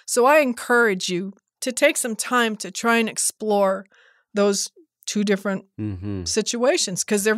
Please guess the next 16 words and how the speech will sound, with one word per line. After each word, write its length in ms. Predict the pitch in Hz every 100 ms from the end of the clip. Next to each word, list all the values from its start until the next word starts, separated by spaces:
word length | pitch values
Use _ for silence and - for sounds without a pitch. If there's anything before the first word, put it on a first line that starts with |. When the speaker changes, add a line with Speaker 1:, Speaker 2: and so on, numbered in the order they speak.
| 220 320
Speaker 1:
very 180 | 381
helpful 480 | 262 277 311 - 208
in 100 | 180
marriage. 540 | 170 151 143 165 - - _ _ _ - - - _
Speaker 2:
Yeah, 160 | 160 143
the 80 |
thing 220 | 139 185 202
that 100 | 127
I'm 100 | 110
thinking 360 | 156 165 110
about 460 | 90 90 87 87 - - -
as 180 | 98 92
you're 80 | 87
talking 520 | - 110 113 95 82
is 200 | 78 82
that 300 | 87 82 78